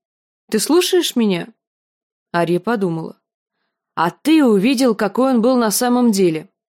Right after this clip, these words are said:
«Именно так. Нужно только открыть глаза». Сердце может солгать, голова одурачит тебя,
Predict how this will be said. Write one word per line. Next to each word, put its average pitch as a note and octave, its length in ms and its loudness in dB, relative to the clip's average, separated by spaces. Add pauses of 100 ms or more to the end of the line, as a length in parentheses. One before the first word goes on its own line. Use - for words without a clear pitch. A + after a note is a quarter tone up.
(840)
«Именно D4 480 4
так. - 500 -6 (360)
Нужно C4+ 340 0
только A#3 300 -2
открыть G#3 340 -4
глаза». F#3+ 500 -2 (520)
Сердце G3 380 -2
может F#3 280 0
солгать, G3 680 -2
голова B3 440 0
одурачит G#3+ 480 -2
тебя, D#3+ 400 -4